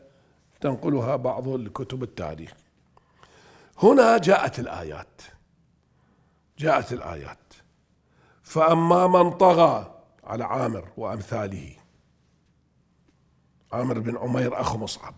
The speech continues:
"فأما من طغى وآثر الحياة الدنيا فإن الجحيم هي المأوى." خلص، يأوي إليها. "وأما من خاف مقام ربه"، مصعب بن عمير، "ونهى النفس عن الهوى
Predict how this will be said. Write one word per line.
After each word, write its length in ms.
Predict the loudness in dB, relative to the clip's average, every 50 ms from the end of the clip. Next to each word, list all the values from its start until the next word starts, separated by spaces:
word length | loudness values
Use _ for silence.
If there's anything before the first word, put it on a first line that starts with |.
| _
"فأما 420 | _ -10 -8 -4 -2 2 2 4 6
من 160 | 6 4 4
طغى 500 | 4 6 6 6 6 4 0 -2 -6 -14 -20 _ _ _ _ _ _ _ _ _ _ -20 _ _ _
وآثر 920 | -4 0 2 2 2 4 4 6 6 8 8 6 4 4 4 6 6 6 6
الحياة 680 | 4 2 2 2 4 6 6 8 8 8 6 6 4 4
الدنيا 800 | 4 4 4 2 2 4 4 6 6 4 2 0 -2 -6 -14 -18 -20 _ _ _ _ _ _ _ _ _ _ _ _ _ _ _ _ _ _ _
فإن 320 | -4 -2 2 2 4 4 4
الجحيم 500 | 2 2 0 -2 -2 0 0 0 0 0
هي 240 | -2 -6 -8 -8
المأوى." 460 | -10 -12 -12 -14 -16 -16 -18 -20 -20 -20 _ _ _ _ _ _ _ _ _ _ _ _ _ _ _ _ _ _ _ _
خلص، 480 | -16 -14 -14 -14 -16 -20 -20 -20 _ _ _ _ _ _ _ _ _ _ _ _ _ -6
يأوي 320 | -4 -4 -4 -6 -8 -10
إليها. 220 | -10 -12 -12 -16 -18 _ _ _ _ _ _ _ _ _ _ _ _ 0
"وأما 300 | 4 6 6 8 8 6
من 140 | 6 4
خاف 260 | 4 4 2 4 4 4
مقام 440 | 2 2 2 2 4 4 6 8
ربه"، 540 | 8 6 6 4 0 -2 -4 -4 -6 -6 -10 -12 -16 _ _ _ _ _ _ _ -10
مصعب 440 | -8 -6 -6 -4 -4 -4 -6 -6 -10 -12 -10
بن 180 | -8 -6 -4
عمير، 320 | -2 -2 -2 -4 -4 -8 -12 -16 _ _ _ _ _ _ _ -20 -14 _ 4
"ونهى 340 | 6 6 8 8 6 4
النفس 420 | 4 4 4 4 4 4 4 2 2
عن 240 | 2 4 4 4 4
الهوى 560 | 4 4 4 4 4 4 2 0 0 -2